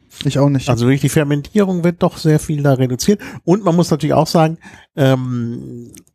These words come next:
Speaker 2: die Ei-, die besondere Eigenschaft vom Criollo Kakao ist tatsächlich, dass, äh, er, ähm, weniger Bitterstoffe hat.
Speaker 1: Mhm.
Speaker 2: Und zwar, also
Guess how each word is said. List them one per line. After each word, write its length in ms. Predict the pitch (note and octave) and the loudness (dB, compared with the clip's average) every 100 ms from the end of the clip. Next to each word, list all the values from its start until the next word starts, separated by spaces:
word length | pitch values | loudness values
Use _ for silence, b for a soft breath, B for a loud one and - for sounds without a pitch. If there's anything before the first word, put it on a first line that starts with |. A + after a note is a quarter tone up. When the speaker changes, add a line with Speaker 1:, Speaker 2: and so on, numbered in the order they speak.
| _ B2+ A#2 A#2 - | _ -20 -20 -20 -10
Speaker 2:
die 140 | - A2+ | -6 0
Ei-, 300 | C3 A3 - | 0 0 -2
die 120 | A#2+ | -4
besondere 500 | G#2+ G#2 E3+ A#3+ E3+ | -4 0 0 2 2
Eigenschaft 400 | C3+ C#3 - B2+ | 2 0 -2 -4
vom 420 | A#2 A#2 A2+ A2 | -4 -8 -8 -10
Criollo 520 | - A#2 A#2+ D#3+ D#3 C#3 | -8 0 2 2 2 0
Kakao 580 | B2 - G2 G#2 F#3 _ b b b - | -2 -4 -2 -2 -4 _ b b b -6
ist 320 | C#3 - - | -4 -4 -2
tatsächlich, 680 | B2 - D3+ - E3 - - | -2 0 0 2 0 0 -2
dass, 520 | C3 B2+ - - - | 0 0 -2 -4 -4
äh, 40 | C3 | 0
er, 1200 | B2 - - C#3+ A#2+ - - B2 A#2+ A#2 A#2+ - - | 2 0 -4 -4 -4 -4 0 2 4 4 0 -2 -2
ähm, 500 | A#2 A2 G#2+ G#2+ - - | -2 -2 -4 -8 -10 -12
weniger 440 | G2+ B2+ F3 F3 | 0 2 4 2
Bitterstoffe 460 | E3+ C#3+ - F#2+ - | 0 -2 -4 -8 -8
hat. 80 | D3+ | -4
Speaker 1:
Mhm. 320 | C#3+ C#3+ F3+ _ _ _ _ _ b b b b b | -2 -2 -6 _ _ _ _ _ b b b b b
Speaker 2:
Und 180 | - G#2+ | -6 -6
zwar, 480 | - A#2 B2+ C#3+ - | 0 2 2 0 0
also 300 | A#2+ B2 A#2 | 2 2 0